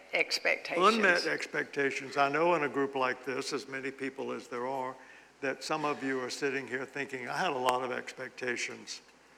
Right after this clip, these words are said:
Speaker 2: I've had a lot of expectations, and they never happened. They just didn't the, the person that I expected things from just didn't come through for me.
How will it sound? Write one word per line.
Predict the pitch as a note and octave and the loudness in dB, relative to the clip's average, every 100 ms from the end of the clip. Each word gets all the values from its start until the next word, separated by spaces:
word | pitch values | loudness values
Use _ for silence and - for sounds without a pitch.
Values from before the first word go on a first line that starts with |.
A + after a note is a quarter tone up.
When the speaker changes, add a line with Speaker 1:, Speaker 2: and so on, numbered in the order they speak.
| - - | -20 -6
Speaker 2:
I've | D#3 | 0
had | D#3+ E3+ | 4 6
a | F3 | 6
lot | D3 C3 | 4 2
of | B2+ | 0
expectations, | B2 A2+ - B2+ - C3 B2 - A#2+ A2+ - - - - C3 | -4 -6 -6 -6 -6 -8 -6 -8 -10 -16 -20 -20 -20 -20 -10
and | B2+ A#2 A2+ - - - - - | -10 -10 -12 -20 -20 -20 -20 -2
they | D3 | 2
never | D3 C#3 | 4 6
happened. | B2+ C3+ C3 A2+ G#2 - - - - - - - - | 4 4 2 -4 -10 -18 -20 -20 -20 -20 -20 -20 -12
They | C#3 | -8
just | C3 C3+ - | -4 -4 -2
didn't | D#3 - B2 A2+ - - | -4 -6 -10 -20 -20 -8
the, | C3+ B2 - | -8 -8 -10
the | B2+ A#2+ - | -10 -10 -14
person | - D#3 D3+ - C#3+ B2+ | -6 -2 -2 -2 -4 -2
that | C3 B2 | -2 0
I | B2 | -2
expected | C3 - - D3 D3 C#3 B2+ | -2 -6 -4 -4 -2 -6 -6
things | C3+ B2+ A#2+ | -6 -6 -8
from | - C#3 B2+ A2+ - - - | -8 -6 -4 -6 -12 -20 -6
just | D#3 - | -4 0
didn't | D#3 C#3 B2+ | -2 -2 -4
come | C3 B2+ | -4 -4
through | - C3 | -4 -6
for | C3 B2+ A#2 | -6 -10 -10
me. | A2 | -12